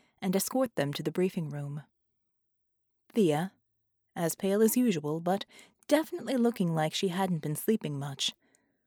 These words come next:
probably due to round-the-clock shifts, filled the couple in on what had happened during their flight back. First, there was the mild rebuke from the F A A for breaking the sound barrier and many windows.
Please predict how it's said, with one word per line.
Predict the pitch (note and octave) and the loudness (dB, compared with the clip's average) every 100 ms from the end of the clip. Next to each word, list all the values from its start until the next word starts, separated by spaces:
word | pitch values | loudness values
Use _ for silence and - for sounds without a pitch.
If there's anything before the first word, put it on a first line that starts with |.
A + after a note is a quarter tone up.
| _ _ | _ _
probably | - A3 G#3 G#3 F#3+ | 0 4 4 4 2
due | D#3+ E3+ E3+ | 2 0 0
to | E3 | -2
round-the-clock | D3+ D#3+ D#3+ - - C#3+ - | 0 0 -2 -6 -6 -6 -4
shifts, | - D3 - - - _ _ _ _ _ _ _ _ | -4 -4 -6 -6 -6 _ _ _ _ _ _ _ _
filled | - C#4 C4+ | 2 2 2
the | D4 | -6
couple | - C#4 C#4+ C#4 | -2 0 0 0
in | G#3+ E3+ E3+ | 2 2 2
on | F3+ F3+ | 0 2
what | G#3+ | 0
had | A#3 A#3 | -2 -6
happened | B3 A#3+ - D#3 D3 | -4 -4 -4 -6 -6
during | - G3 E3 | -2 -2 0
their | D3 | -4
flight | - D3+ D3 | -6 -8 -4
back. | F3 D3+ C#3 - - _ _ _ _ _ _ _ _ _ _ _ - | -6 -6 -10 -20 -20 _ _ _ _ _ _ _ _ _ _ _ 2
First, | E3 F3+ - - _ _ _ _ | 2 2 -4 -10 _ _ _ _
there | G3+ F#3+ | 0 4
was | G3+ F#3 | 4 4
the | G#3+ G3+ | 2 4
mild | G#3 B3 G#3+ E3+ | 4 4 2 2
rebuke | D#3+ D3+ D3+ - | -2 0 -4 -2
from | - | -2
the | D#3+ F3 | -2 0
F | E3 D#3+ | -2 -2
A | D3+ D#3+ C#3+ | -2 -2 -2
A | |
for | F3 | -4
breaking | D#3+ G3 G3 F#3+ | 0 0 2 0
the | D#3+ | 0
sound | - G#3 F#3+ | 0 2 2
barrier | D#3 C#3 C3 B2+ C3 C#3 | 0 -2 -2 -4 -6 -6
and | F3+ F3 D#3 | -4 -4 -2
many | E3 E3 D3 | -4 -4 -4
windows. | D#3+ D3 - - - - | -6 -6 -8 -10 -10 -10